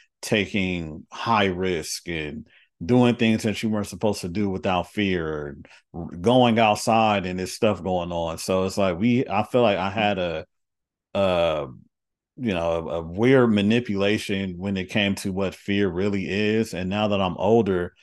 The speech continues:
I'm like, "No, fear is more so you not being able to be vulnerable or tell the truth, or for you to be who you really are, or to say, 'Look, this isn't for me. I need to, you know, find a different career,'" you know? So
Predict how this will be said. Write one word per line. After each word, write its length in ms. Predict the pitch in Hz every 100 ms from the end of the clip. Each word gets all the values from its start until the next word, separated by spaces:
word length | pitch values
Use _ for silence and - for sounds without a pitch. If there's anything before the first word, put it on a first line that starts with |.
| _ _
I'm 180 | - 104
like, 200 | 98 87
"No, 220 | 101 92
fear 500 | - - 127 131 120
is 480 | 110 95 90 82 - 64
more 280 | 85 104 107
so 340 | - 101 92
you 240 | 85 101
not 420 | 107 101 98 87 - _ _ _
being 240 | 104 104 98
able 200 | 98 95
to 140 | -
be 140 | 95
vulnerable 520 | 87 98 113 101 80 85
or 340 | 78 92 104
tell 220 | 92 104 90
the 60 |
truth, 460 | 85 - 120 92 - _ _ _
or 180 | 95 110
for 120 | -
you 120 | 104
to 60 | 95
be 200 | 87 104
who 200 | 98 104
you 160 | 95 101
really 360 | 101 92 87
are, 420 | 110 110 92 80 - _ -
or 140 | 104
to 100 | 101
say, 280 | 104 107 98
'Look, 340 | 95 117 95 -
this 340 | 85 110 117
isn't 240 | 113 101 98
for 120 | 98
me. 340 | 107 113 95
I 140 | 90 101
need 200 | 101 92
to, 320 | - 90 82 - _ _
you 100 | 123
know, 180 | 110 92
find 280 | - 110 107
a 40 |
different 340 | 95 104 95 90
career,'" 580 | 92 98 123 82 65 -
you 140 | 87 98
know? 220 | 98 98
So 500 | - 95 92 87